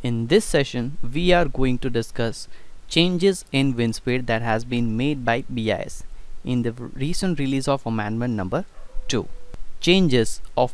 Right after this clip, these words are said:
basic wind speed for various cities has been updated according to the N B C two thousand sixteen version.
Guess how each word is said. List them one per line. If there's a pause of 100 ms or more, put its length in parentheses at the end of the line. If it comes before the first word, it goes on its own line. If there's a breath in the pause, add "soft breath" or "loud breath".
basic
wind
speed (280)
for
various
cities
has
been
updated (100)
according
to
the
N
B
C
two
thousand
sixteen
version.